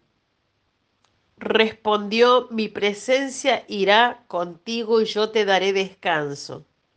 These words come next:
Entonces, cree y recibirás ese descanso, esos tiempos de refrigerio,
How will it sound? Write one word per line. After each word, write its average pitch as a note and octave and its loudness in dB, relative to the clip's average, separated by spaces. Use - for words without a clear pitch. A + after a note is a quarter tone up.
Entonces, B3+ -2
cree C#4 0
y G#3 -4
recibirás G3+ 0
ese A3 -6
descanso, G#3+ -6
esos F#3+ -12
tiempos G#3 -4
de F#3 2
refrigerio, G3 -2